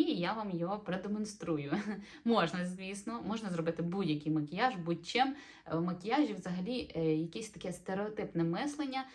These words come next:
Це завжди погано, тому що, ну, в принципі, макіяж більше це з творчістю, е, це розкриття себе, е, і наскільки ви можете себе розкрити, настільки і широкі ось ці межі розуміння макіяжу.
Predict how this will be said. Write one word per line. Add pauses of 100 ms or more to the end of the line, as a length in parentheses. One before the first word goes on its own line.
(220)
Це
завжди
погано,
тому
що,
ну,
в
принципі,
макіяж
більше
це (140)
з
творчістю, (320)
е,
це
розкриття
себе, (260)
е, (340)
і
наскільки
ви
можете
себе
розкрити,
настільки (220)
і
широкі
ось
ці
межі
розуміння
макіяжу.